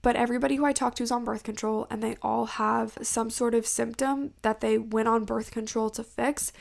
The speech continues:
And not only is the symptom back, but a ton of other symptoms are present that they didn't have before. So I would really recommend that you read up on it.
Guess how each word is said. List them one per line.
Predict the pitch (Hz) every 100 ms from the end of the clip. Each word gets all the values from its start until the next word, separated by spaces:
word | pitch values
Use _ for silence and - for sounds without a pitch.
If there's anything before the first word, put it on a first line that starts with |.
| - - -
And | - 226 226
not | 226 240
only | 254 269
is | 254 254
the | 220
symptom | - 220 240 240
back, | 262 277 - -
but | 214 226 226 - _ -
a | 220
ton | - 233 233
of | 226
other | 220 214
symptoms | - 208 - 226 -
are | -
present | - - - - -
that | 233 220
they | 220
didn't | 220 226
have | 208 220 214
before. | 214 - - - - -
So | - -
I | -
would | 320 359
really | 240 254
recommend | 233 220 220 233 226 220
that | 233
you | 233
read | 220 220
up | 220 -
on | 247 254
it. | 294